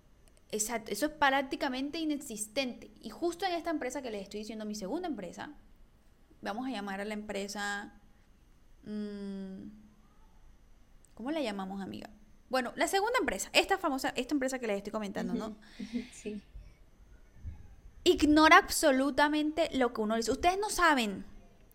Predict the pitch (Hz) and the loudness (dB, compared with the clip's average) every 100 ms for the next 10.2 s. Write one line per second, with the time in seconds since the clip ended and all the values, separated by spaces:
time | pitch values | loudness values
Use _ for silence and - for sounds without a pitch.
0 | - 233 240 247 240 233 233 269 254 262 | 0 2 2 2 2 2 4 6 6 4
1 | 214 - - - 208 247 240 214 214 240 | 0 -4 -6 -8 -2 -2 0 -2 0 0
2 | 254 240 196 180 - 208 262 311 311 269 | 0 0 -4 -8 -8 4 4 4 2 0
3 | 208 185 - - - - - - - - | 0 -2 -4 -14 -20 -20 -20 -20 -20 -6
4 | - 269 269 269 262 254 254 277 330 330 | 2 4 6 4 4 4 4 4 0 -2
5 | 247 240 233 226 247 - 262 - 220 220 | 0 0 0 0 0 0 -6 -6 -2 -2
6 | 226 - 214 214 214 254 247 214 220 220 | -2 -4 0 0 0 0 0 0 -2 -2
7 | 196 185 180 - - - - - 247 240 | 0 -2 -4 -8 -20 -20 -20 -8 2 4
8 | 233 233 262 - 262 233 247 - 202 226 | 4 2 0 0 -2 0 -2 -4 2 4
9 | 214 214 220 247 240 214 208 196 - 196 | 4 2 2 2 0 -2 -2 -2 0 -4
10 | - - | -6 -12